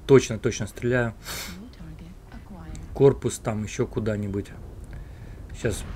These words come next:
пытаемся поддержать наших. Нашего, точнее, иначе его разберут просто-напросто.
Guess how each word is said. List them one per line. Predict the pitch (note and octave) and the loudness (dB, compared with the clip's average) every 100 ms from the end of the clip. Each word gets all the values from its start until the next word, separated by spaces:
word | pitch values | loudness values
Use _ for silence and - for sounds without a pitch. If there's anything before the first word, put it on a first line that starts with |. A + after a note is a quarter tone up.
| - - | -6 -4
пытаемся | A2 A#2 A2 - A2 G#2 - | 0 2 2 0 -2 -2 -2
поддержать | G#2+ A2 G#2+ G#2 | 0 0 0 0
наших. | A#2+ B2 - - - - - - - - - - | 0 -2 -4 -10 -14 -16 -16 -14 -14 -12 -8 0
Нашего, | A2+ - A2 G#2 | 0 2 0 -2
точнее, | G#2+ G2+ G#2+ G2+ | -2 -4 -4 -4
иначе | G#2+ G#2+ - | -4 -4 -2
его | G#2 | -2
разберут | G#2+ G2 G#2 G#2+ - | -2 -2 -2 -2 -2
просто-напросто. | - A2 G#2 - - | -6 -6 -6 -8 -10